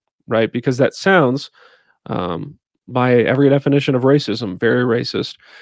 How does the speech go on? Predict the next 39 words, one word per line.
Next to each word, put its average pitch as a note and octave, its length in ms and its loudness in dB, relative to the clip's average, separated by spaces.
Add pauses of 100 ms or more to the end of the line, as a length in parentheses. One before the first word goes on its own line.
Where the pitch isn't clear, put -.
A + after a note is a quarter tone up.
Or D3+ 100 6
to D3 60 8
be D#3 120 6
in D#3+ 60 6
a D#3+ 40 6
room E3 180 6
with D3+ 160 2
people D#3+ 320 4
who, B2+ 380 0
who B2+ 180 -6
will, C3 400 -4
uh, - 320 -8 (180)
have A#2+ 180 -6
admit, C#3 360 4
they're, C3+ 160 4
like, C3+ 240 2
openly C#3+ 400 0
admitting, C3 440 -2 (240)
"I'm B2+ 180 0
a B2 40 2
racist, B2 460 0
I'm A2+ 80 -4
a A#2 60 -4
racist." G#2+ 440 -4
And F#2 60 -12
I'm - 60 -10
like, - 160 -8
"Wow, C3 420 0 (260)
like, A#2+ 220 -8 (220)
the B2 80 -2
fact C#3+ 180 0
that C#3 80 -4
you're G2+ 160 -2
openly C3 340 -4
admitting A2+ 340 -4
that A#2+ 120 -6
is - 140 -10
kind A2+ 180 -4
of, A#2+ 180 -8